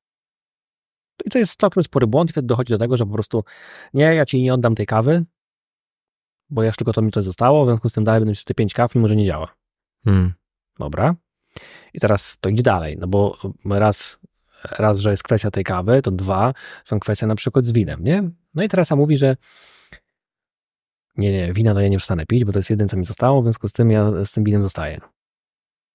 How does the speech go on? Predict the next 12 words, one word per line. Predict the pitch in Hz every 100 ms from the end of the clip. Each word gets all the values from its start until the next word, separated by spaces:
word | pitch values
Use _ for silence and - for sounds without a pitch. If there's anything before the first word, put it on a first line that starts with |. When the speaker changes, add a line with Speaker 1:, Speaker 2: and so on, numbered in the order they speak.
| _ - 104
Speaker 1:
Dobra, | 101 117 90 82
i |
teraz | - 98
tak, | - -
nie | 104 107
karamy | 120 117 104
Teresy, | 98 92 - 131
tylko | 135 117
budujemy | 101 107 107 104 104 101 101
świadomość | - 107 107 95 -
Teresy, | 95 85 - 147
żeby | 127 101 98